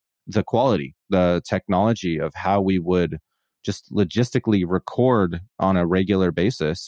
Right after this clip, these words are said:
and sound good doing it so that we can grow our show and meet our audience with their quality expectations. So we essentially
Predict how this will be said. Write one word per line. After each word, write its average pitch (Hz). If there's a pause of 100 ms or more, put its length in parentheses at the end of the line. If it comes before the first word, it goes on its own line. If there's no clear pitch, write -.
and 85
sound 98
good 98
doing 92
it 78
so -
that 80
we 80
can 76
grow 82
our 78
show 76
and 71 (380)
meet 90
our 85
audience 82 (240)
with 98
their 95
quality 101
expectations. 76 (280)
So 95 (120)
we 95
essentially 98